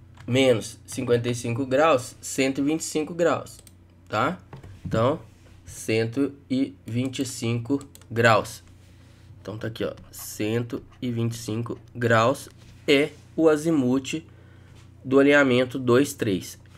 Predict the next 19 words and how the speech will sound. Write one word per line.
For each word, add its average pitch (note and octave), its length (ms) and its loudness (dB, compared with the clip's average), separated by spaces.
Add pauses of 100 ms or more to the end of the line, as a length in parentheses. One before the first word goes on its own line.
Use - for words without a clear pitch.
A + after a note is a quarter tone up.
(280)
Então, F3+ 140 4
aqui F3 240 2
basta D#3 680 4
o - 20 -4
quê? A#2 300 -4 (340)
Eu B2 160 0
substituir, D3+ 880 0 (600)
tá? G#2 260 -4 (420)
Eu A2+ 120 -6
tenho A2+ 200 -4
que A2 60 -6
substituir B2+ 800 -2
aqui C3 360 -4 (440)
os B2+ 200 -2
valores. C#3 800 2 (720)
Então, A#2+ 220 0
vai B2 160 4
ficar A#2+ 500 -4 (960)
aqui, A2 440 -6